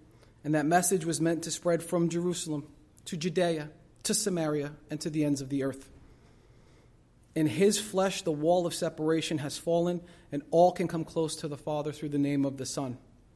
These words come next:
So this week, as I read that parable, I prayed to God that I may never trust in my own righteousness, my own sense of holiness or assurance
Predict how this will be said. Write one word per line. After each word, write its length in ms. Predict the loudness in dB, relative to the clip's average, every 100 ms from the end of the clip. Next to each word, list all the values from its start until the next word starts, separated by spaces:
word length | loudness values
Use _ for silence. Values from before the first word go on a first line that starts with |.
| -20 -20 -20 -20 -20 _ -20 -20 -20 _ -20 -20 -20
So 220 | -12 -10
this 360 | -4 0 0 0
week, 320 | -4 -6 -10 -20 -20 -20 -20 -14
as 140 | -6
I 60 | -2
read 260 | 0 2
that 160 | 0 -2
parable, 360 | 0 0 -2 -8 -18 -20 -20 -20 -20 -20 -20 -14
I 60 |
prayed 260 | -4 0 2
to 60 | 4
God 260 | 4 6
that 80 | 4
I 20 |
may 140 | 4 4
never 320 | 4 2 -2
trust 420 | -2 -2 0 0
in 60 | 2
my 160 | 2
own 300 | 2 2 2
righteousness, 800 | 2 0 -2 -6 -6 -4 -4 -4
my 160 | -6 -2
own 220 | 2 2
sense 480 | 0 0 0 0 -4
of 80 | -8
holiness 640 | -4 0 2 2 0 -2
or 60 | -8
assurance 600 | -8 -2 0 0 -4